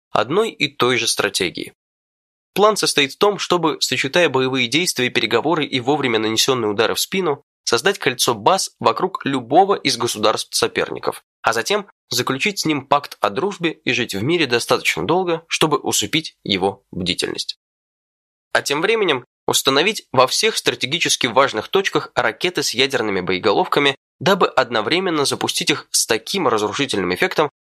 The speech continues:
чтобы исключить ответный удар. А там уже пора заключать пакт с оставшейся мировой державой для подготовки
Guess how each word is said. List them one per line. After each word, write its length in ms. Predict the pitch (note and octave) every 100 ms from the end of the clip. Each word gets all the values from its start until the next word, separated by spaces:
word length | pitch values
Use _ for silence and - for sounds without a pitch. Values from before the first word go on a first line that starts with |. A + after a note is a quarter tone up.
| _
чтобы 340 | - G#3 F#3 -
исключить 580 | C#3 - A#2+ - E3+ -
ответный 460 | G#2 - G2 F#2 F#2
удар. 220 | - - _ _ _ _ _ _ _
А 80 | G#2
там 200 | - E4+
уже 260 | - D#3+ - _ _ _
пора 220 | A#2+ G#3
заключать 480 | A3+ D#3 B2 A#2+ G2+
пакт 260 | F#3+ G3 - _ -
с 100 | -
оставшейся 560 | A3+ - G2+ G#2+ - G2
мировой 320 | G2 G2 F#2
державой 500 | - - F#3+ F#3+ F3 _ _
для 140 | D3 E3
подготовки 720 | A2 G#2+ G2 F3 - C#3